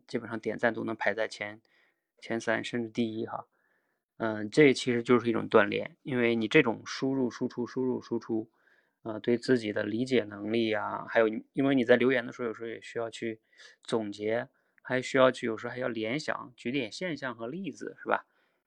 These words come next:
就是你，其实这种留言也是要想被精选，而且被点赞，其实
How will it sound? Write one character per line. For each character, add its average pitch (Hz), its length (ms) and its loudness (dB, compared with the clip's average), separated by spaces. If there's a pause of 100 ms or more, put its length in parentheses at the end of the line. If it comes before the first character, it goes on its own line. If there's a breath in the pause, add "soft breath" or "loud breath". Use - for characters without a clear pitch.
就 - 140 -14
是 - 140 -10
你， 120 200 0 (200)
其 - 180 -6
实 143 160 -2
这 143 160 4
种 117 180 0
留 127 200 6
言 127 160 8
也 117 100 -4
是 120 200 -8
要 123 120 -2
想 117 220 -10
被 135 120 0
精 151 300 -2
选， - 240 -4 (560 soft breath)
而 135 160 4
且 143 160 -4
被 143 160 -4
点 98 220 -10
赞， 135 240 0 (420)
其 - 160 -8
实 117 160 -6